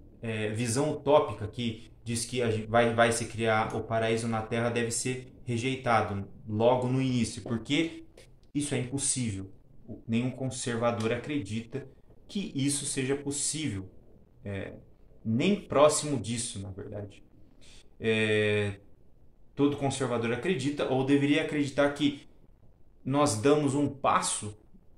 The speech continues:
pra frente num determinado sentido, é, numa enfim, em alguma questão social,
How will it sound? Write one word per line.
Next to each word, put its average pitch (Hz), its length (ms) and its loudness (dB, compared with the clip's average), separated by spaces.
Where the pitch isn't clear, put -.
pra 117 160 -2
frente 131 640 -4
num 180 160 2
determinado 123 560 0
sentido, 117 720 -6
é, 101 560 -2
numa 104 680 -2
enfim, 107 600 -4
em 123 60 -4
alguma 127 320 -2
questão 131 460 -4
social, 123 760 -2